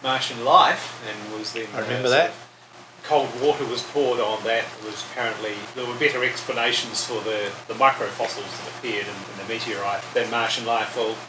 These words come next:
Speaker 1: earlier this week there was, uh, an announcement of an upcoming announcement <laughs> about how they, they've revisited that. They have apparently now disproved the theories that said that, in fact, there were better explanations for it than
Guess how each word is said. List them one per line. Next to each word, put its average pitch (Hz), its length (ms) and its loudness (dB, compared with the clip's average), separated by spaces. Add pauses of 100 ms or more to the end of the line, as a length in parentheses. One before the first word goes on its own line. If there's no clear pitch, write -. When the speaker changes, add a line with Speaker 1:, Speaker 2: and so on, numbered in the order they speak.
(120)
Speaker 1:
earlier 127 280 0
this 110 280 -4
week 123 200 0 (160)
there 110 120 -8
was, 104 300 -2
uh, 113 160 -4
an 117 80 -4
announcement 127 540 0
of - 180 -8
an 120 60 -4
upcoming 127 580 -2 (520)
announcement 123 720 0 (300)
<laughs> - 1080 -12
about 151 680 4 (300)
how 151 180 12
they, 127 400 10
they've 131 300 6
revisited 131 580 2
that. 117 220 6 (100)
They 113 140 2
have 113 200 -2
apparently 110 460 4
now 117 260 4
disproved 127 720 0 (280)
the 117 80 -2
theories 107 680 0
that 107 300 2
said 127 380 2
that, 107 100 0 (100)
in 110 160 -6
fact, 104 260 0
there 107 140 0 (100)
were 113 100 0 (100)
better 120 200 2 (160)
explanations 120 800 -2
for 110 280 0
it - 120 -4
than 107 140 0